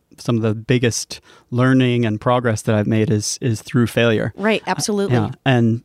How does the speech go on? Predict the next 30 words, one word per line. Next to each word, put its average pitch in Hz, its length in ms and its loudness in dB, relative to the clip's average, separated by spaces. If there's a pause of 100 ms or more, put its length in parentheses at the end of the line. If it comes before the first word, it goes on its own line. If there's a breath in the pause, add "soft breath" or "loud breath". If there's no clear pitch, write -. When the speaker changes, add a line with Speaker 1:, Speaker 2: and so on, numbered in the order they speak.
(140)
Speaker 1:
and 113 200 2
that, 110 200 0 (380)
that 110 200 -2 (140)
it's - 160 -8
really 131 180 4
important 120 560 0
in 120 300 2
training 143 300 2
sessions 127 500 -2
to 117 200 -6 (460)
respect 127 380 -4
that - 160 -8
they're 113 220 0
a 110 40 -2
training 131 400 0
session, 123 360 0
Speaker 2:
Right. 202 180 2
Speaker 1:
and 120 280 2
that 113 160 0 (460 loud breath)
if - 80 -10
you 131 100 0
don't 135 300 2
regularly 113 440 2
have 110 200 0
failure, 113 460 0
are 113 100 2
you, 113 300 0 (180)
are 123 60 -6
you 117 80 -2
pushing 113 560 -2